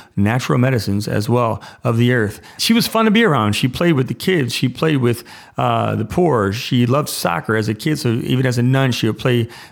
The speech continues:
with children, and, and, and she took care of their parents. And she was just a woman who was about the people. Like, she was about her community, and she invested in her people,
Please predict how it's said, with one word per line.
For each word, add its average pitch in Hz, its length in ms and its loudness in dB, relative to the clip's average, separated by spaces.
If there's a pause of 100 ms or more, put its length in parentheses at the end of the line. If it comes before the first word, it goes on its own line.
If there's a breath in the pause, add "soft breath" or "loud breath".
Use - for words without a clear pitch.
with 127 240 0
children, 135 460 0
and, 110 160 2
and, 120 200 0
and 117 160 -2
she - 140 -4
took 127 160 0
care 117 140 0
of 110 80 0
their 113 100 0
parents. 139 480 -2
And 117 220 -2 (360 loud breath)
she 214 220 2
was 233 100 4
just 170 160 2
a 156 80 2
woman 143 300 4
who 123 100 6
was 120 140 2
about 117 380 0
the 107 60 -6
people. 101 440 -2
Like, 98 140 -2
she - 140 -2
was 113 100 2
about 113 240 0
her 123 80 2
community, 104 500 2
and 101 160 2
she - 140 -2
invested 123 400 0
in 110 80 2
her 107 80 0
people, 104 480 0